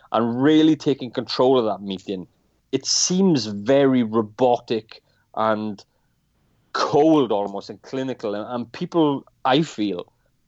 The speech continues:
don't wanna come across as that person.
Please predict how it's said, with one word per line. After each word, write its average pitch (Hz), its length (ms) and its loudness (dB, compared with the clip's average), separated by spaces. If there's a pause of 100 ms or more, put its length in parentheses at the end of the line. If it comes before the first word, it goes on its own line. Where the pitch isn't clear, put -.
(760)
don't 143 360 0
wanna 127 280 -4
come - 260 -8
across 120 420 -2
as 104 200 -6
that 110 340 -2
person. 107 520 -6